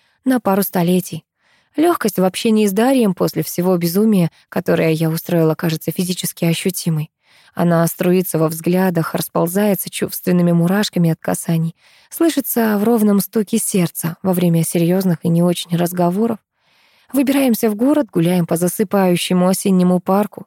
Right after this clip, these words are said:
ужинаем в кафе на центральной улице. Целуемся в машине, в лифте, у двери. Притяжение крепнет, а доверие расцветает,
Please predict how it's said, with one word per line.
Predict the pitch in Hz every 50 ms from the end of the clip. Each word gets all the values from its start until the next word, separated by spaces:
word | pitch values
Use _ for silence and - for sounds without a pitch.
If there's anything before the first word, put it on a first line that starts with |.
| _ _ -
ужинаем | 233 226 240 214 226 208 196 185 175 175 175
в | -
кафе | - - 170 160 - _ 220 233
на | 226 208 190
центральной | - - 202 185 - 196 196 190 190 190 185
улице. | 190 190 190 185 180 - - - 180 - - _ _ _ _ _ _ _ _ _
Целуемся | - - 311 302 311 294 254 208 - 208 196
в |
машине, | 202 208 208 202 - - 294 302 302 269 220 196
в | 175 190
лифте, | 214 247 277 285 - - - 175 165
у | 185
двери. | 185 190 196 240 262 269 233 208 - - _ _ _ _ _ _ _ _ _ _ _ _
Притяжение | - 254 - - 233 185 208 226 220 214 208 202 185
крепнет, | - 196 202 202 202 - - 185 175 - -
а | 170
доверие | 175 185 185 190 220 254 294 269 220 190 185
расцветает, | 190 190 - - - - 190 214 220 - - 202 180 165 156 160